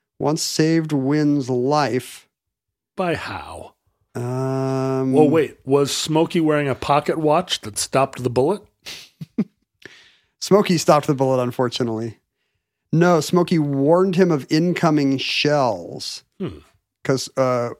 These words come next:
Speaker 1: Smokey, I guess, felt the vibration first and hit the deck.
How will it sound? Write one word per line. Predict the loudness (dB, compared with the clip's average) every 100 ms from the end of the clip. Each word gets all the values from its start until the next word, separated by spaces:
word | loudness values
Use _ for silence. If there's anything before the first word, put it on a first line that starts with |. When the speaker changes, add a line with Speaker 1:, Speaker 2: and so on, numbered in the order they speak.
| _ _ _ _
Speaker 1:
Smokey, | -2 2 2 2
I | 2
guess, | 0 0
felt | 2 2 0
the |
vibration | 0 2 2 0 0 -2 -4
first | 0 0 0 -4 -12 -8
and | -6
hit | -6 -6
the | -4
deck. | -2 -2 -6 -16